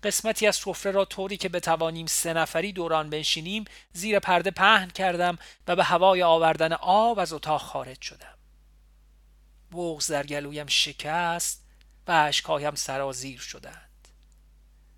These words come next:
خود را لو داده بودم. نیما فهمیده بود که به انتظارش نشستم. در آشپزخانه ایستادم.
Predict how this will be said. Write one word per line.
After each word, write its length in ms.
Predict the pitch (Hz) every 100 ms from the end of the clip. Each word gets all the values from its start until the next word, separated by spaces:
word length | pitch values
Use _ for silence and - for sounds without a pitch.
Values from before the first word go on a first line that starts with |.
| _ _ _ _ _ _
خود 200 | 214 196
را 140 | 196
لو 380 | 202 202 202 196
داده 320 | 160 139 127
بودم. 380 | 120 117 - - _ _ _ _ 185
نیما 260 | 175 175
فهمیده 680 | 170 - 175 156 156 156 180
بود 260 | 170 147
که 140 | - 143
به 80 | 139
انتظارش 680 | 135 139 131 131 127 -
نشستم. 540 | 135 - - - - - _ _ _ _ _ _ _ _ _
در 140 | 156 151
آشپزخانه 720 | 147 - 151 - - 151 147
ایستادم. 640 | 160 - - 135 - -